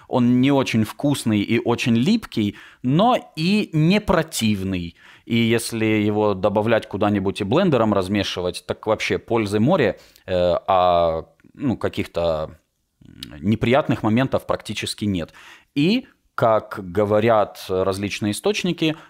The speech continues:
в льняном масле, в льняном семени, м,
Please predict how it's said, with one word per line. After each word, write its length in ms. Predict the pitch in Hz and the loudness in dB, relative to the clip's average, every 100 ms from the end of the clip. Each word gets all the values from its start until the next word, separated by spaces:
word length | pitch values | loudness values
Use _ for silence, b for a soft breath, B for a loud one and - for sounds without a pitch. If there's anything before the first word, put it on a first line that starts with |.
| B | B
в 120 | 104 | -2
льняном 440 | 113 120 120 120 110 | 0 2 2 4 4
масле, 420 | 123 190 - 107 | 4 2 0 -2
в 60 | |
льняном 420 | 101 107 110 110 104 | 0 0 0 0 0
семени, 540 | - 185 156 135 123 B B B B | -2 0 0 0 -2 B B B B
м, 480 | 104 101 98 95 | -2 0 0 -2